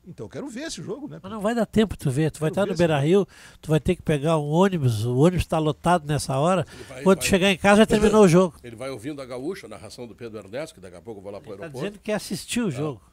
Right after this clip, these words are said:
Speaker 3: é, não, mas
Speaker 1: quero
Speaker 3: é,
Speaker 1: ver,
Speaker 3: ouvir a
Speaker 1: pô.
Speaker 3: gaúcha tu assiste, né?
Speaker 2: Tu vai de férias, é isso, pro Rio agora?
Speaker 3: Não, não, vou trabalhar e volto amanhã cedo.
Speaker 1: <laughs> Viu, Pedro?
Speaker 3: Uma loucura essa viagem. Vai.
Speaker 1: Não, mas aparentemente, o, qual é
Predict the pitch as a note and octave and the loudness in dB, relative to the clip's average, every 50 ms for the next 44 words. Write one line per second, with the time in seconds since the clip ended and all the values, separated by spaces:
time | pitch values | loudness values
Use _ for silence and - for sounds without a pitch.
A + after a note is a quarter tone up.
0 | _ - A#2+ A#2+ A#2 - F2 A#2 C#3+ F3+ - A#2+ - - - - - - - - | _ -16 -14 -14 -14 -14 -14 -14 -14 -12 -12 -14 -14 -14 -12 -12 -10 -10 -10 -10
1 | - - D#3 E3+ D#3+ A#2+ B2+ C#3 D#3 D3+ C#3+ C3 - F3 D#3+ - - - - - | -10 -10 -10 -10 -10 -10 -12 -12 -12 -12 -14 -16 -16 -16 -16 -16 -16 -16 -16 -18
2 | - - _ _ _ - C#3+ B2 D#3 F3+ - - - - F3+ A3 A#3+ G#3 C#3+ B2 | -20 -20 _ _ _ -14 -10 -6 -6 -6 -6 -8 -4 -2 -2 0 0 0 -2 -2
3 | C3+ D#3 F#3+ - - _ - C#3+ D3 F3 A3 G#3 E3 C#3+ D3+ F#3 G#3 C3 C3+ B2 | -2 -4 -4 -6 -8 _ -6 -4 -4 -2 -4 -4 -6 -6 -8 -8 -8 -10 -12 -12
4 | C3+ B2+ G2+ - - G2 - - - A2 A#2+ A#2+ G#2+ A2+ B2+ C#3 G#2+ A#2+ C3+ - | -12 -14 -14 -16 -20 -20 -18 -18 -18 -14 -14 -12 -12 -12 -14 -14 -14 -14 -14 -14
5 | - C3 C3+ C#3 D3 D3 - - F4 C#4+ C#4 - - - - - - - - - | -14 -14 -14 -14 -14 -14 -12 -12 -10 -10 -10 -10 -10 -12 -10 -10 -12 -12 -12 -14
6 | - - - - _ _ - - - C3+ F#3+ F3 C#3+ C#3+ G#2 - C3 C#3+ C3+ C3+ | -18 -18 -18 -20 _ _ -20 -14 -8 -6 -6 -4 -4 -6 -6 -8 -14 -16 -16 -14
7 | C3 C3 B2 - - D3+ C3 G#2+ F2+ F2 - G#2 G#2 G#2 A2+ A2+ G#2 - _ _ | -16 -16 -16 -14 -12 -12 -12 -12 -14 -18 -20 -20 -20 -20 -20 -20 -20 -20 _ _
8 | G#2+ A2+ B2+ B2+ A#2 G#2+ - - D#4 D4 G#3+ E3+ G#3+ F3+ F#3+ G#3+ A#3 A#3+ - G3 | -18 -14 -14 -12 -12 -14 -12 -12 -10 -8 -8 -8 -8 -8 -8 -10 -10 -12 -14 -12
9 | F#3 A3+ G#3+ F3 G3 G#3+ F#3+ F#3 F3 G3 A#3 B3 C4 | -12 -12 -12 -12 -10 -8 -8 -8 -8 -10 -10 -8 -6